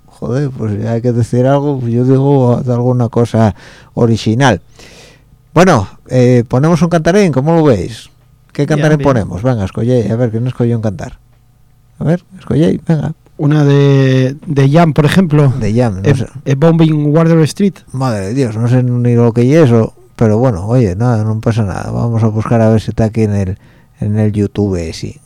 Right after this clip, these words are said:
Speaker 1: A ver, me parece que... Venga, eh, y si digo que ponemos cantarinas del YouTube, eh,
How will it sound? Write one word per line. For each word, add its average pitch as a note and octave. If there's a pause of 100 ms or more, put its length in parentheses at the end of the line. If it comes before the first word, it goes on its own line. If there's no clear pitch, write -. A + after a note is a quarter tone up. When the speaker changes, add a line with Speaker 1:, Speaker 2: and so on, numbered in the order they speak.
(220)
Speaker 1:
A A#2+
ver, - (120)
me -
parece A2+ (100)
que... C#3+ (880)
Venga, A2+
eh, A2
y A2
si A2+
digo C#3
que D3+
ponemos D3
cantarinas C#3+
del C3
YouTube, C#3 (420)
eh, A#2+